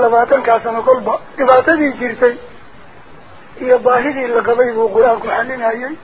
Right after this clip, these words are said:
Tashiiliddaa la tashiilay Qur'aanka, xikma rabbaaniyaa ku jirtay oo aad u tiro badan. Innaga taxamulkeena iyo awooddeenna waa la ilaaliyey. Isaga saynu u baran lahayna waa la ilaaliyey. Mashaakilkii iska daba imanayeyna,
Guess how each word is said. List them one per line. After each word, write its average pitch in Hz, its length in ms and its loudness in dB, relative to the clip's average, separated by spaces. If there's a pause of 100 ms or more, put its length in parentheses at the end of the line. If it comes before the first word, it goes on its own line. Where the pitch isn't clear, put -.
(720)
Tashiiliddaa 302 680 2
la 240 140 -4
tashiilay 226 480 -2
Qur'aanka, 226 480 0 (540)
xikma 302 320 2
rabbaaniyaa 233 640 0
ku 247 100 -10 (100)
jirtay 233 340 0 (380)
oo 240 140 4
aad 269 180 2
u 262 80 -8
tiro 233 240 -4
badan. 226 320 2 (520)
Innaga 262 360 2
taxamulkeena 240 720 0
iyo 254 140 0
awooddeenna 240 500 -2
waa 254 180 2
la 247 120 -6
ilaaliyey. 233 460 -4 (500)
Isaga 269 360 2
saynu 269 320 0
u 269 40 -2
baran 247 300 -2
lahayna 240 380 0
waa 240 200 0
la 254 120 -4
ilaaliyey. 240 500 -2 (460)
Mashaakilkii 277 680 0
iska 277 200 0
daba 233 220 4
imanayeyna, 254 680 -2